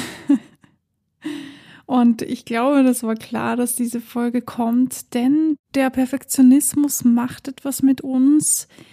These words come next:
Das ist ganz interessant. Auf der einen Seite macht er uns natürlich besser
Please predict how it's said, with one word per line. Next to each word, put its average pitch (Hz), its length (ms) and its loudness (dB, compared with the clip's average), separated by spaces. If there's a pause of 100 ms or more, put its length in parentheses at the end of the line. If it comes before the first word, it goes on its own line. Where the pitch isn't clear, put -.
(420)
Das 269 160 -2
ist - 140 -4
ganz 269 240 0
interessant. 254 1000 -2
Auf 247 160 -6
der 262 140 -6
einen 285 380 2
Seite 247 560 -2
macht 240 320 -2
er 262 100 -4
uns 254 180 0
natürlich 254 720 -4
besser 240 720 -4